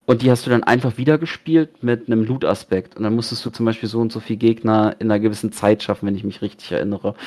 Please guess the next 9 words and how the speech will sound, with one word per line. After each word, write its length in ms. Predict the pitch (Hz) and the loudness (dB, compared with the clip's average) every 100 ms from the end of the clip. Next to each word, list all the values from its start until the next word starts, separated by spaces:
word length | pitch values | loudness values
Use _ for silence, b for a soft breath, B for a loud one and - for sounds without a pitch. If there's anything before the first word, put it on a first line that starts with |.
| B B | B B
Und 120 | 107 | 2
dafür 200 | 113 123 | 4 4
gab's 220 | 117 107 | 4 2
dann 240 | - 104 98 | 0 0 4
Ranking 480 | 107 131 - 139 - | 6 4 2 2 0
und 140 | 107 | 0
eine 120 | 110 | 0
Reward-Kiste. 880 | 104 98 101 107 - - 87 - 98 | 0 2 4 4 2 -8 -8 -8 -8
Und 80 | 92 | -8